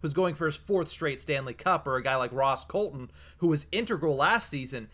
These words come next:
in the Eastern Conference Finals and is integral again in this postseason. So this is a team that is absolutely stacked to the gills. And then you look at Colorado, and they're more stacked. I mean, Cale Makar,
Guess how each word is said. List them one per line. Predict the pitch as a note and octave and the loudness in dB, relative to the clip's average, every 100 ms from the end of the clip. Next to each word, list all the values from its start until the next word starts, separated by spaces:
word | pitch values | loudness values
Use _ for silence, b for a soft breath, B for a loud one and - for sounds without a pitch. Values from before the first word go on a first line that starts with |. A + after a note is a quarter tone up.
| b | b
in | D3 | -4
the | D#3 | -2
Eastern | D3+ C#3+ D3 C#3 | -2 -4 -6 -2
Conference | C3+ B2+ B2 | -2 -2 -8
Finals | - C#3+ C#3+ C3 | -4 -2 0 -2
and | C#3 | -4
is | C3 | -4
integral | D3 E3 E3+ C#3+ C#3+ | -6 -6 -2 2 2
again | A#2+ E3 F#3 | 2 0 0
in | C#3 | -2
this | D#3+ G3 | -4 -4
postseason. | D3+ A#2+ A#2 A2+ G#2+ A2+ | -4 -4 -4 -12 -12 -12
So | - C3+ - B B B - | -2 -2 -2 B B B -2
this | F#3 G#3 | 0 0
is | F#3 | 0
a | D3+ | -2
team | E3+ F#3 | -2 -2
that | D#3+ C3+ | -2 0
is | D3 | 2
absolutely | F3+ - D#3 B2 | 0 0 -4 -6
stacked | A2+ - F3+ F#3+ F3+ E3 | -10 -6 -2 -2 -2 -8
to | |
the | A#2+ | -8
gills. | G#2 E3+ A3+ C#3 C3 - b b - | 2 6 6 6 -2 -10 b b -4
And | F3 D#3+ | 2 2
then | A#3+ | 2
you | A#3 | 0
look | G#3 | -2
at | D3 | -2
Colorado, | F3+ F3 C#3 F3+ A#3+ A#3 - - - - | 0 2 4 4 6 4 2 -2 -10 -2
and | G3 G3 | 0 2
they're | A3+ A#3+ | 2 2
more | A3 G3+ C4+ D4+ | 0 2 2 2
stacked. | - - G#2 G2+ D#3+ | 0 -4 -4 -2 -2
I | |
mean, | F3+ F#3+ - B B | -2 -4 -8 B B
Cale | - G#3+ A#3 | 0 0 0
Makar, | G3+ - A3 E3+ E3 | -2 2 4 6 4